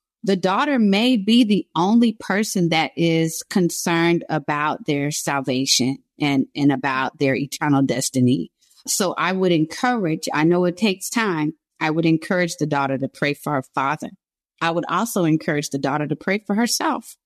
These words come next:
to pray for herself and ask the Lord to do that hard work in her heart, to break up the fallow ground of her heart if there is anger or bitterness or resentment or longing for,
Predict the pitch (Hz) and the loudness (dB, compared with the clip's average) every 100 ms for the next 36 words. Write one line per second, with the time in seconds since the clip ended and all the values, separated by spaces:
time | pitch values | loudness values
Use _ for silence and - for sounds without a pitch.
0 | _ _ - 214 214 214 208 226 214 226 | _ _ -6 -6 -2 -4 -2 -2 0 0
1 | 202 202 185 - 175 202 220 - 202 175 | -2 0 -4 -2 -2 0 -2 0 -2 2
2 | 190 202 185 - - 240 196 151 - 196 | 2 2 0 -4 2 4 4 -2 2 6
3 | 240 208 156 - - 170 151 143 147 165 | 6 4 0 -4 -4 -2 0 -2 -2 -2
4 | 143 104 - _ _ 165 165 156 170 143 | 0 -4 -12 _ _ 0 2 2 0 -2
5 | - 143 127 151 180 226 220 - 170 - | -2 -6 -2 0 0 0 -4 -2 -6 -2
6 | 165 175 165 156 156 160 - 147 - 165 | -2 0 0 0 0 2 2 -2 -2 -4
7 | 147 - 175 208 151 - _ - 175 180 | -4 -6 -4 -2 -2 -8 _ -6 -2 -2
8 | - 190 160 - 175 190 185 - - 165 | 0 0 0 0 2 2 0 -6 -2 2
9 | 156 139 131 131 - 156 147 131 156 165 | 2 2 0 -2 0 0 0 -2 -2 2
10 | 147 143 - 131 131 135 127 165 175 175 | 2 2 0 -2 -2 -2 0 0 0 -2
11 | 156 143 127 _ - - 202 202 165 160 | 0 2 0 _ -20 0 2 2 2 2
12 | 170 226 233 160 123 - _ _ _ _ | 2 4 4 2 -2 -6 _ _ _ _
13 | 202 185 185 180 170 | 0 4 4 2 0